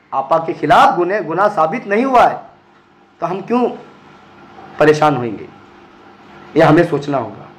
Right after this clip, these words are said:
तो मेरे भाइयों, आप सभी से मैं हाथ जोड़ के कहता हूं, जितने लोग हैं,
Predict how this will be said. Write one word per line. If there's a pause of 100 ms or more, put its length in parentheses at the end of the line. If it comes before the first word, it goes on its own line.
(1040)
तो
मेरे
भाइयों, (600)
आप
सभी
से
मैं
हाथ
जोड़
के
कहता
हूं,
जितने
लोग
हैं,